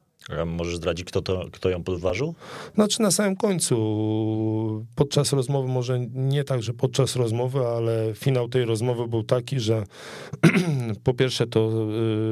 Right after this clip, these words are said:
Speaker 2: y, zaczęto rozmawiać ze mną w momencie, kiedy już dawno okres przygotowawczy się rozpoczął, jeżeli chodzi o akademię,
Speaker 1: Mhm.
Speaker 2: bo chodziło tutaj o stanowisko w akademii,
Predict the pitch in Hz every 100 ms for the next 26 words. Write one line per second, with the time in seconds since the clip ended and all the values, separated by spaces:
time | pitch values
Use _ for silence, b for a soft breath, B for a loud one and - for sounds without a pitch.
0 | 110 104 104 117 135 127 120 113 110 123
1 | 113 107 123 120 110 107 110 B B B
2 | - 117 120 123 120 123 113 110 107 113
3 | 110 107 104 117 - - 110 104 110 110
4 | - 117 - 107 104 - 110 - 101 98
5 | 101 101 113 110 107 98 95 110 98 95
6 | 107 131 - 95 107 - 107 110 107 104
7 | 101 98 98 - - 107 104 101 - 117
8 | 107 104 104 113 107 104 110 98 113